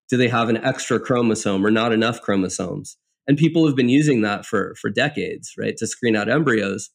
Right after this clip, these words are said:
And then the only question is, do you choose at random, or do you choose one that's less likely to have one of those devastating kind of monogenic conditions?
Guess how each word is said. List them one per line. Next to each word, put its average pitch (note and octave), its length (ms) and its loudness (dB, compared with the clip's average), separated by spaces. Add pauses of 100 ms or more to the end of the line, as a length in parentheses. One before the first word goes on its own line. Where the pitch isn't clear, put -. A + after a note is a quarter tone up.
(1160)
And E3+ 140 4
then G#3 120 6
the F#3 120 6
only F#3 160 4
question F#3 380 4
is, B2 240 2
do - 80 4
you B2+ 80 4
choose D#3+ 280 4
at A#2 120 2
random, B2+ 720 2
or B2+ 160 4
do A#2+ 80 4
you A#2+ 140 4
choose C3 320 2
one A2+ 240 2
that's G#2+ 220 -2
less A2 260 -2
likely G#2+ 300 2
to G2+ 100 0
have G#2+ 420 0
one G#2+ 160 2
of G2+ 140 -2
those F#2+ 320 -2
devastating G2 760 -2
kind G#2 200 -4
of F#2+ 60 0
monogenic G2 680 -4
conditions? G#2 720 -4